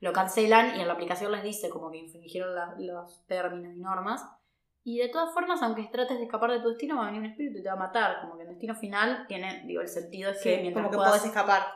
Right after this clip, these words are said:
Speaker 1: podés escapar, te va a volver a perseguir, pero podés escapar.
Speaker 2: Podés escapar,
Speaker 1: Acá
Speaker 2: sí.
Speaker 1: no, acá es como, va a venir un espíritu y te va a matar porque no
Speaker 2: Y, pero
Speaker 1: seguiste
Speaker 2: yo lo veo más como La Llamada. Yo siento que La
Speaker 1: Sí,
Speaker 2: Llamada
Speaker 1: sí,
Speaker 2: es
Speaker 1: es
Speaker 2: re,
Speaker 1: inevitable.
Speaker 2: eh,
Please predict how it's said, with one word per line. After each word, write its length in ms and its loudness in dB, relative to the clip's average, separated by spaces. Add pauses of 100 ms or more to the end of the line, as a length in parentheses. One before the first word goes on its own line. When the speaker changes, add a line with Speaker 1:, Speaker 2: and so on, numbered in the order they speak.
(120)
Speaker 1:
podés 200 2
escapar, 400 8
te 100 4
va 60 6
a 40 8
volver 220 8
a 80 6
perseguir, 280 0
pero 160 4
podés 180 0
escapar. 360 4
Speaker 2:
Podés 80 4
escapar, 340 -6
Speaker 1:
Acá 200 6
Speaker 2:
sí. 40 4
Speaker 1:
no, 200 8
acá 220 6
es 80 0
como, 220 0
va 100 6
a 20 6
venir 160 2
un 60 0
espíritu 380 -2
y 80 0
te 60 0
va 60 2
a 40 2
matar 380 4
porque 640 -4 (100)
no 200 -6 (200)
Speaker 2:
Y, 80 0
pero 180 6
Speaker 1:
seguiste 240 6
Speaker 2:
yo 160 4
lo 180 2
veo 180 0
más 200 4
como 240 0
La 100 2
Llamada. 540 -2
Yo 160 -6
siento 180 2
que 60 0
La 60 2
Speaker 1:
Sí, 80 6
Speaker 2:
Llamada 260 10
Speaker 1:
sí, 80 12
Speaker 2:
es 60 10
Speaker 1:
es 100 8
Speaker 2:
re, 60 8
Speaker 1:
inevitable. 600 10
Speaker 2:
eh, 360 0